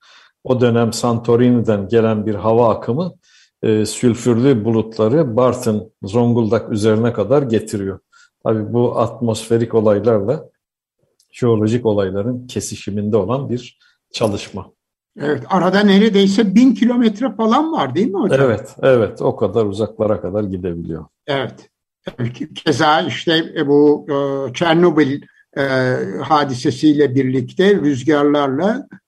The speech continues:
Speaker 2: ilk uyarı <clears throat> İsveç'ten çıktı diye hatırlıyorum.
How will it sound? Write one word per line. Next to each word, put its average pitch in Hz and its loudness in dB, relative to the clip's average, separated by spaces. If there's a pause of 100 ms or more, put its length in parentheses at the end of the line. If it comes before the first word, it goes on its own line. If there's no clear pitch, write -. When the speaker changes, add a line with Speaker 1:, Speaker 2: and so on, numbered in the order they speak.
Speaker 2:
ilk 196 2
uyarı 165 2 (320)
<clears throat> 147 0 (520)
İsveç'ten 165 -2
çıktı - -4
diye 135 2
hatırlıyorum. 123 0